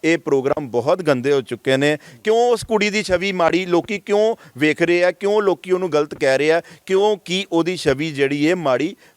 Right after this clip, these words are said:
ਬਣਾਈ ਗਈ ਦੁਨੀਆ ਦੇ ਵਿੱਚ? ਉਹ, ਉਹ ਤੇ ਕਹਿ ਰਹੀ, "ਮੇਰਾ ਬਾਪ ਆਪ ਮੇਰੇ ਤੋਂ ਤੰਗ ਆ।" ਸੋ ਉਹਨੂੰ ਵੀ ਬੇਨਤੀ ਹੈ, ਆਪਣੀ ਇਮੇਜ ਸੁਧਾਰੋ, ਇਸ ਮੁੱਦੇ ਨੂੰ ਖਤਮ ਕਰੋ। ਪੰਜਾਬ ਦੇ ਵਿੱਚ ਜਿਹੜਾ ਵਾ, ਸੋਹਣਾ ਪੰਜਾਬ ਜਿਹੜਾ ਵਾ, ਅਸੀਂ ਸਿਰਜੀਏ।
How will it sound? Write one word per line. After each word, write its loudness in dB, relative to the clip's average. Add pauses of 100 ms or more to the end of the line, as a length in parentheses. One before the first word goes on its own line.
(280)
ਬਣਾਈ 0
ਗਈ 2
ਦੁਨੀਆ 0
ਦੇ 2
ਵਿੱਚ? -6 (1000)
ਉਹ, 2
ਉਹ 2
ਤੇ 0
ਕਹਿ 0
ਰਹੀ, -2
"ਮੇਰਾ 2
ਬਾਪ 0 (460)
ਆਪ 2
ਮੇਰੇ 2
ਤੋਂ 0
ਤੰਗ 0
ਆ।" -4 (880)
ਸੋ 0
ਉਹਨੂੰ 2
ਵੀ 2
ਬੇਨਤੀ 0
ਹੈ, 4
ਆਪਣੀ 0
ਇਮੇਜ 0
ਸੁਧਾਰੋ, 0
ਇਸ -4
ਮੁੱਦੇ -2
ਨੂੰ -2
ਖਤਮ 0
ਕਰੋ। 0 (260)
ਪੰਜਾਬ 2
ਦੇ 0
ਵਿੱਚ 0
ਜਿਹੜਾ 2
ਵਾ, 2
ਸੋਹਣਾ 0
ਪੰਜਾਬ 0
ਜਿਹੜਾ 0
ਵਾ, 0 (280)
ਅਸੀਂ -2
ਸਿਰਜੀਏ। 0